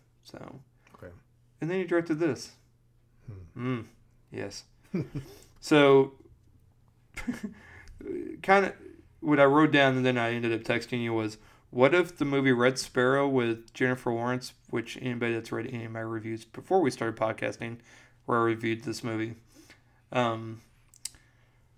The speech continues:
Speaker 1: what if Red Sparrow tried to be Atomic Blonde? That would be this movie.
Speaker 2: Huh.
Speaker 1: So, it really tried. It did not succeed.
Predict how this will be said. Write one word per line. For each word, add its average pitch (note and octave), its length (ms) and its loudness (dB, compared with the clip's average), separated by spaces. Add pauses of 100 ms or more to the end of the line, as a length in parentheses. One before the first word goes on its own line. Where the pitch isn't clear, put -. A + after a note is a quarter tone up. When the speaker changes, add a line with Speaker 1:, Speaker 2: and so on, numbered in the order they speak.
(340)
Speaker 1:
what D#3 340 4
if F#3+ 140 4
Red D3+ 180 4
Sparrow C3+ 440 2
tried B2 540 0
to C3 40 -2
be A#2 560 -4 (380)
Atomic A#2 420 -4
Blonde? A2+ 360 -6 (640)
That A2 140 -4
would A2 120 -4
be - 100 -10
this G#3 220 -10
movie. - 300 -14 (540)
Speaker 2:
Huh. G#2 140 -14 (600)
Speaker 1:
So, A2 480 -4 (380)
it C#3+ 260 -2
really C3 200 2
tried. A2 380 0
It A2 260 -10
did - 200 -10
not A2 320 -12
succeed. - 500 -16